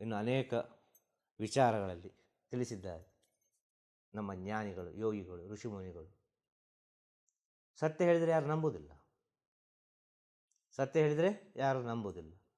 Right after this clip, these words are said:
ಅದಕ್ಕೆ ಅಂತೇಳಿ ಒಂದು ಸ್ಥಿತಿಯನ್ನು ಮಾಡಿದರೆ, ಆ, ಎಲ್ಲರೂ ನಂಬುತ್ತಾರೆ. ಆಗ ಕಣ್ಣಿಗೆ ಕಾಣಾದ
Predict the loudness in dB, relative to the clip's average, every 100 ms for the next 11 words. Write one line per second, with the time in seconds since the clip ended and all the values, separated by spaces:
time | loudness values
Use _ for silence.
0 | _ _ 2 2 4 2 4 4 4 4
1 | 2 0 -10 _ _ _ _ _ -2 2
2 | 6 6 4 2 0 2 0 -2 _ _
3 | _ _ _ _ _ _ _ _ _ _
4 | _ _ _ -6 -6 -8 _ _ _ 0
5 | 6 6 6 0 -2 -8 -8 -12 -14 _
6 | _ _ _ _ _ _ _ -4 0 4
7 | 4 4 6 8 8 8